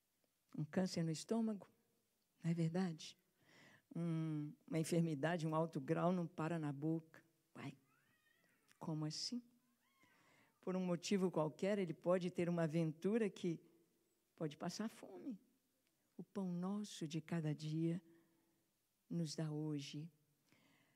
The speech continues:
O Senhor nos ensina a ter uma vida de total dependência dEle.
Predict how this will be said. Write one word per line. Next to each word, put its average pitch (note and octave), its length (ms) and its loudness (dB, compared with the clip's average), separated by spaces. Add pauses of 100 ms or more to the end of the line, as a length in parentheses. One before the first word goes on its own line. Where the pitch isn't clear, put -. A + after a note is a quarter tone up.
(480)
O G#3 60 -4
Senhor A3 320 2
nos G#3+ 200 2
ensina G#3+ 720 6
a F#3+ 100 2
ter G3+ 200 2
uma F#3+ 180 0
vida F#3 300 0
de F#3+ 140 0
total G3 640 -2
dependência F3 1080 2 (800)
dEle. E3 440 2